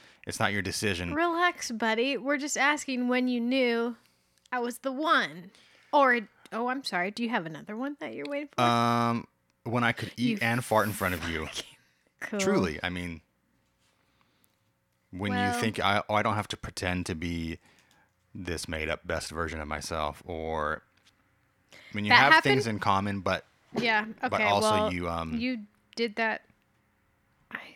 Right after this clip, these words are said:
Speaker 2: no, you fart and shit and everything in front of everyone else too, so that doesn't make sense.
Speaker 1: Yeah, but it's not the person that you're,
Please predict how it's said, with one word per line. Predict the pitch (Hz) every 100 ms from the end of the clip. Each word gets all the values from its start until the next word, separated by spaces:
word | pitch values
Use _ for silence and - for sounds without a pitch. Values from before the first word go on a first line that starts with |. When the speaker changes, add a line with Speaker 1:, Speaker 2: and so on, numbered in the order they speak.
| -
Speaker 2:
no, | 247 247 254
you | 247 277
fart | - - - - - - 220 220
and | 214 208 -
shit | - 226 214
and | 208 202 202 196 _ -
everything | 208 208 208 208 202
in |
front | 202 202 196
of |
everyone | 196 190 185 180
else | 180 - - -
too, | - 339
so | 247 208
that | 196 190
doesn't | 196 196
make | 175
sense. | - - -
Speaker 1:
Yeah, | 113 107
but | 92 -
it's | 98 -
not | 113 113
the | 101
person | 110 104 110
that | 95
you're, | 87 87 80